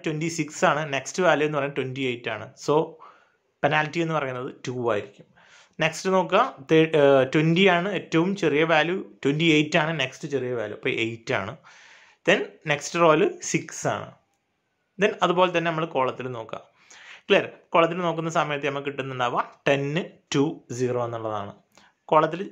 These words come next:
മാറ്റം ഉണ്ടാവില്ല, കാരണം നമ്മൾ കോളത്തിലാണല്ലോ വെട്ടിയത്. എന്നിരുന്നാലും just ഒന്ന് ചെക്ക് ചെയ്ത് നോക്കാം കേട്ടോ. അപ്പോൾ ഇതിൽ ഏറ്റവും വലിയ വാല്യൂ, ഏറ്റവും വലിയ പെനാൽറ്റി ഉള്ളത് നമ്മൾ സെലക്ട് ചെയ്യാം. വീണ്ടും ടെൻ തന്നെയാണ് വരുന്നത്, അതായത്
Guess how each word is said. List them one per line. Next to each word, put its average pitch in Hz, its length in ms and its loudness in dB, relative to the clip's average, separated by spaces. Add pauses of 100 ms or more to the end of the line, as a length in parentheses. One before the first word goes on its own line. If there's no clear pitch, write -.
(120)
മാറ്റം 175 260 2
ഉണ്ടാവില്ല, 147 360 0
കാരണം 123 200 -2
നമ്മൾ 135 200 -6
കോളത്തിലാണല്ലോ 135 560 0
വെട്ടിയത്. 110 340 -8 (760)
എന്നിരുന്നാലും 180 420 6
just 190 220 2
ഒന്ന് 170 200 -2
ചെക്ക് 156 200 -4
ചെയ്ത് 139 180 -2
നോക്കാം 101 220 -6
കേട്ടോ. 113 120 -6 (460)
അപ്പോൾ - 160 2
ഇതിൽ 226 220 6
ഏറ്റവും 233 280 2
വലിയ 202 240 6
വാല്യൂ, 143 300 2
ഏറ്റവും 175 320 -4
വലിയ 165 220 2 (160)
പെനാൽറ്റി 139 500 0
ഉള്ളത് 139 180 0
നമ്മൾ 139 220 -2
സെലക്ട് 120 320 -6
ചെയ്യാം. 123 200 -2 (100)
വീണ്ടും 170 220 2 (180)
ടെൻ 156 140 2 (120)
തന്നെയാണ് 151 360 -4
വരുന്നത്, 120 260 -6
അതായത് 123 280 -2